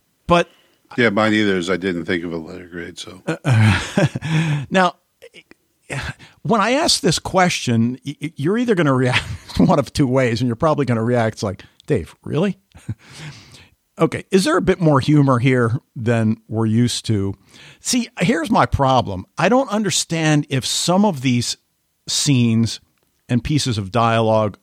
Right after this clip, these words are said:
Speaker 1: are meant to be funny or if they're
Speaker 2: If they're
Speaker 1: just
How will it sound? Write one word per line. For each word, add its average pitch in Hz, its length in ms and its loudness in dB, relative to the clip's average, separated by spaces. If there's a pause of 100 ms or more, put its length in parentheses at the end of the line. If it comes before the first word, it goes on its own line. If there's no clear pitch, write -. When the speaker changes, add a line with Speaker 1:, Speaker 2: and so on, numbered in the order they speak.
Speaker 1:
are 120 100 0
meant 123 400 2
to 202 80 2
be 190 140 -2
funny 175 500 -2 (1300)
or 156 160 4
if - 120 -4
they're 139 140 4
Speaker 2:
If 113 80 -4
they're 123 280 2
Speaker 1:
just 98 240 0